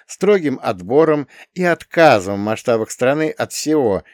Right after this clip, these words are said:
с приставкой «спец», и пересмотром заработных плат в сторону уменьшения. Комсомол всё ещё остаётся рассадником возможностей для нечистых на руку, превратно понимающих материализм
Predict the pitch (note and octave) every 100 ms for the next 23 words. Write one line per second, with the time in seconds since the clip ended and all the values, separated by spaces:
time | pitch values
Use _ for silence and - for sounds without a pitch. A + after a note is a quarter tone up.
0 | _ - - C3+ - - A#2+ - - A#2+
1 | - - - A2+ - - _ _ _ _
2 | _ _ F3+ G3+ F3 D#3+ - D3+ F3+ F3+
3 | F3+ C#3+ B2+ A#2+ G#2+ F#2+ G#2+ - D#3 F3
4 | - _ - - E3 F3 D#3 B2+ G2 -
5 | E2 D#2+ D2+ E2+ _ _ _ _ _ _
6 | _ - A#2 - B2 C3 D3 B2 - B2+
7 | - A#2 - B2 C3+ B2 - A#2+ - -
8 | - - C3+ D#3 - F#3+ G3 D#3+ D3+ D3+
9 | C#3 C3+ C#3+ C#3 F3 C#3 F2+ F#2 - F#2+
10 | F2 A2+ A#2+ A2+ F3 D#3+ B2 - A2+ B2
11 | A#2+ - A2+ G#2 - - - - E3 E3
12 | G3 F#3+ C#3+ C3 C3+ C3+ C3+ A#2+ - A2+
13 | A2+ G#2 A2+ B2 D#3 D3+ C#3